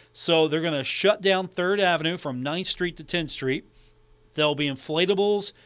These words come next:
face painting for the kids, and there's gonna be an autograph session with the men's and women's teams,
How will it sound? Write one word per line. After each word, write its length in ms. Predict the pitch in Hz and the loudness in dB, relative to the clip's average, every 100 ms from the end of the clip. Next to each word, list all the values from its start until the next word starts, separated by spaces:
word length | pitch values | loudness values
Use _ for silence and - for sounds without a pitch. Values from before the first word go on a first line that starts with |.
| _ _ _ | _ _ _
face 320 | 160 208 202 | -2 0 -4
painting 540 | - 196 196 202 196 | -2 0 0 -2 -4
for 100 | 185 | -6
the 80 | 143 | -12
kids, 640 | - 196 208 208 196 - _ _ _ _ _ _ _ _ _ _ _ _ - | -2 0 2 0 0 -4 _ _ _ _ _ _ _ _ _ _ _ _ -4
and 400 | 180 196 196 196 | 0 2 0 -2
there's 160 | 175 165 | -6 -4
gonna 140 | 185 | 0
be 60 | 165 | 0
an 60 | 147 | 0
autograph 520 | 160 202 190 196 180 | 0 0 0 0 -2
session 640 | - 196 180 190 180 175 | 0 0 0 2 2 0
with 220 | 156 143 | -2 -2
the 60 | 139 | -4
men's 420 | 135 156 170 165 | -4 -2 -4 -6
and 280 | 151 151 147 | -4 -4 -4
women's 520 | 151 165 165 160 - - | -4 -4 -4 -6 -10 -14
teams, 580 | - 185 180 180 180 - | -6 -4 -2 -4 -6 -10